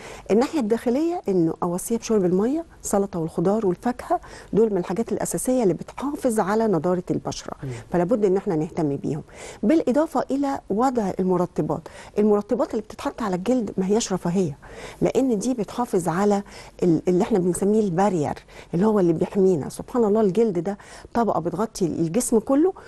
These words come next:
Speaker 1: وهي خط الدفاع الأول للبني آدم، بيحميه من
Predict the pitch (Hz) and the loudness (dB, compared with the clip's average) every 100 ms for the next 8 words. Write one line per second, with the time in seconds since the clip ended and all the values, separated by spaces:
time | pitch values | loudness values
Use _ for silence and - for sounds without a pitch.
0 | - - 220 269 - 277 214 185 - 247 | -10 -2 2 2 0 -6 -2 -4 -2 -4
1 | 208 233 220 160 165 156 160 165 190 147 | 0 0 0 -2 -2 0 0 2 0 0
2 | - - - - - 196 208 247 277 233 | -6 -12 -20 -10 0 0 2 2 2 4
3 | 190 170 | 2 2